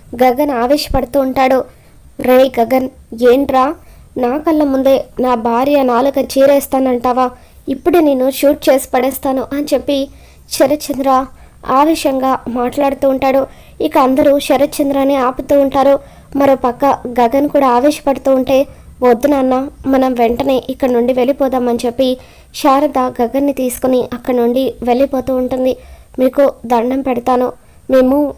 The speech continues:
ఎవరితోని గొడవ పడ్డానికి ఇక్కడ వరకు రాలేదు. మేము ఉంటే మీకు నచ్చడం లేదు కాబట్టి ఇప్పుడే మేము ఇక్కడ నుండి వెళ్ళిపోతామంటూ శారద శరత్చంద్రకి దండం పెట్టి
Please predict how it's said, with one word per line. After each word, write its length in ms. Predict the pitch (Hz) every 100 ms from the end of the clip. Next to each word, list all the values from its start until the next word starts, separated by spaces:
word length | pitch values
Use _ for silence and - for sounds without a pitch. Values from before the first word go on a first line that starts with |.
| -
ఎవరితోని 600 | 247 330 294 - 269 262
గొడవ 280 | 254 233 254
పడ్డానికి 520 | 269 254 254 254 254
ఇక్కడ 240 | 247 269
వరకు 260 | 277 247 240
రాలేదు. 480 | 262 240 262 247 240 - - _ -
మేము 240 | 269 269
ఉంటే 240 | 254 262 311
మీకు 220 | 277 262
నచ్చడం 480 | 254 214 285 285 294
లేదు 180 | 262 254
కాబట్టి 480 | 254 247 247 277 -
ఇప్పుడే 260 | 240 285 302
మేము 220 | 277 247
ఇక్కడ 200 | 240 247
నుండి 220 | 240 254
వెళ్ళిపోతామంటూ 880 | 254 240 247 269 254 247 233 262 247 247 - - -
శారద 520 | - 269 277 269 269
శరత్చంద్రకి 840 | 269 277 277 - 262 262 254 269
దండం 380 | 254 247 240 277
పెట్టి 440 | 269 254 285 277